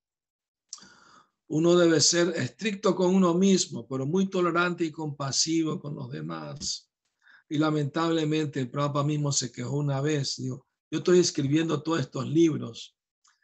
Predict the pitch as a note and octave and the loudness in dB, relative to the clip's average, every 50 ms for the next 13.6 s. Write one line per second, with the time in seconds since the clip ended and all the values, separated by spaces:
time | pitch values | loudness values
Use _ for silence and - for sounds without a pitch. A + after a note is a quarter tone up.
0 | _ _ _ _ _ - C#3 C#3+ C#3 - - C#3 C3+ B2 G#2 - F3+ F#3 F#3 E3+ | _ _ _ _ _ -2 0 0 0 0 0 -2 0 0 2 2 0 0 0 0
1 | C#3 D3 C#3 C#3 C3+ C3 C3 B2+ C#3 D3+ F3+ F#3+ F#3 D#3+ - - C3+ B2 - E3 | 0 0 0 2 2 0 0 0 2 2 2 2 2 2 0 -2 -4 -4 -6 -6
2 | F3 E3 D3+ - E3+ F3 E3+ D#3+ F3+ F#3 G3+ G#3 G#3+ - - - B2 - - _ | -4 -4 -2 -2 -4 -4 -4 -2 -2 -2 -2 -2 -4 -6 -10 -12 -14 -14 -16 _
3 | _ _ _ _ _ _ _ _ _ - - - - - _ _ _ - D3 D3 | _ _ _ _ _ _ _ _ _ -20 -18 -18 -18 -20 _ _ _ -6 -6 -2
4 | D3 D#3+ D#3 D3+ D3+ D3+ E3+ G3+ G#3+ A3 G#3 G3+ F#3 D3 - G3+ G3 F#3+ G3 F#3+ | 0 0 2 2 4 6 6 6 6 6 4 4 4 2 2 2 2 2 2 0
5 | F3+ E3+ E3+ D#3 D#3+ G3+ A3 G#3+ G3 G3 E3+ D#3+ D3+ D3+ C3+ - B2 C#3 E3+ F#3 | 0 2 2 2 2 2 0 0 0 -2 -2 -4 -4 -4 -6 -6 -2 -2 0 2
6 | G3 F#3 F3+ E3+ D#3+ C#3+ D#3 D#3+ E3+ F3 E3+ E3+ - D#3 C#3+ C#3 - G3 F#3+ F#3 | 2 2 0 0 -2 -4 -4 -2 0 0 0 -2 -2 -4 -4 -4 -2 -2 -2 -2
7 | E3 D3+ C#3 - F3+ F3+ F3+ E3 E3+ F3+ F3+ F3 F3 F3 E3 E3 F3+ G3+ G3+ G3+ | -2 -4 -4 0 2 2 2 2 2 2 0 0 0 -2 -2 -2 0 0 2 2
8 | F#3+ F3+ F3+ - G3 G#3 A3 A#3 A3+ A3+ G#3 F#3+ - _ _ _ _ _ _ _ | 2 2 2 0 0 -2 -4 -4 -6 -6 -8 -10 -14 _ _ _ _ _ _ _
9 | _ _ _ _ _ _ _ _ _ _ _ D3+ C#3 - F3+ E3 E3 D#3+ - - | _ _ _ _ _ _ _ _ _ _ _ -8 -6 -4 -4 -4 -4 -4 -2 0
10 | F#3+ F#3+ F#3+ F3+ F3+ - _ _ _ _ _ C#3+ D#3+ E3 D#3+ D#3+ F3 F#3+ G3 F#3+ | 2 2 2 2 0 -6 _ _ _ _ _ -4 -2 0 0 2 2 4 4 4
11 | G3 F#3 F3+ F3 E3+ F3+ F3 D#3 D#3+ D#3 D#3+ D#3+ E3 F#3+ G3+ G#3 F#3+ E3 D3+ D3+ | 4 4 2 0 -2 -4 -6 -6 -4 -4 -2 -2 0 0 0 0 -2 -2 -2 -4
12 | C#3 D3+ D#3 E3 F#3 G3+ G#3+ A3 A3 D3+ B2 - - - _ _ _ _ - - | -6 -6 -4 -4 -2 -2 -4 -4 -6 -8 -10 -14 -16 -20 _ _ _ _ -20 -20
13 | - - _ _ _ _ C#3+ C3 D#3 F#3 F3+ - | -20 -20 _ _ _ _ -8 -8 -6 -6 -8 -10